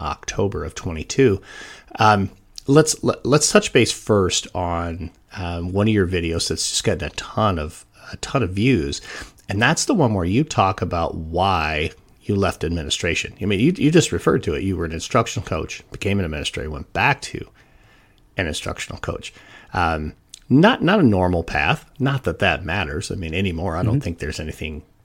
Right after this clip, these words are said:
Speaker 1: any close to normal. But what, what was, uh, kind of the gist behind that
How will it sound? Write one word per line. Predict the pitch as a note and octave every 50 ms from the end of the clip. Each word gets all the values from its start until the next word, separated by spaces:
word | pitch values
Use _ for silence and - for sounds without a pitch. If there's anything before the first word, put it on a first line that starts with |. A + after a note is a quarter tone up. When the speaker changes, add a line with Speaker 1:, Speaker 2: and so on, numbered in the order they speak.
| _ _ _ _ _ _ _ -
Speaker 1:
any | - G2 E2 F2+
close | - - - E2 D2 - -
to | - - -
normal. | E2 D2+ C#2 - - - - - - _ _ _ _
But | - F#2 E2 D#2 D2 - - - - - - - - -
what, | - C#3 D#3 - - - _ _ _ _ _
what | A#2 A2 B2+ E3 - C4+
was, | G#3 F3+ D#3+ C3 - - - - -
uh, | - - - - - -
kind | - D3+ D#3
of | B2+ G#2
the | F#2
gist | E2+ - G#2+ A#2 - - -
behind | - E2+ - - - - G2 G2+ G2+ G2+ F#2 E2
that | D#2 D#2 D2+ D2 C#2 - - -